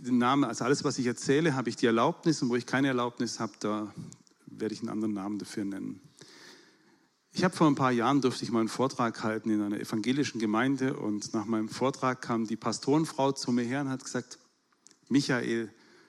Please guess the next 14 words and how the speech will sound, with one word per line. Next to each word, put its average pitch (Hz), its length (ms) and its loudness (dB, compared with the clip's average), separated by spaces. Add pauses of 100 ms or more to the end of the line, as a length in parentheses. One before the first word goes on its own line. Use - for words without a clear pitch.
(160)
ich - 220 -6
glaube, 117 340 4
mein 110 300 2
Mann 113 320 4
müsste 110 340 0
mal 101 200 0
mit 101 220 -2
dir 95 180 -2
reden.“ 90 340 -6 (1300)
Sag 110 200 -2
ich, 113 120 2
„Weiß 143 280 6
er 117 60 2
das?“ - 380 -4